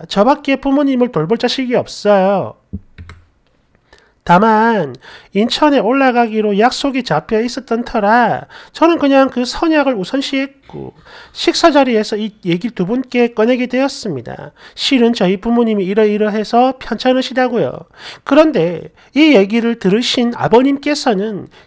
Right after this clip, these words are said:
제 귀를 의심하는 대답을 하셨습니다.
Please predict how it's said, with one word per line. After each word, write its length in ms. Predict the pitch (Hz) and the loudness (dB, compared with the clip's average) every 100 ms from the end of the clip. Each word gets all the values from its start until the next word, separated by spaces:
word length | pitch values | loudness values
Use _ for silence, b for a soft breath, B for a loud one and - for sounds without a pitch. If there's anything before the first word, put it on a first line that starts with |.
| b | b
제 180 | - 220 | 2 2
귀를 320 | 254 320 339 247 | 4 2 2 0
의심하는 480 | 202 269 262 254 247 | -4 0 2 0 -2
대답을 360 | 180 202 226 | 2 2 2
하셨습니다. 840 | 233 254 269 - 170 127 131 131 | -2 -4 -6 -8 -10 -10 -12 -18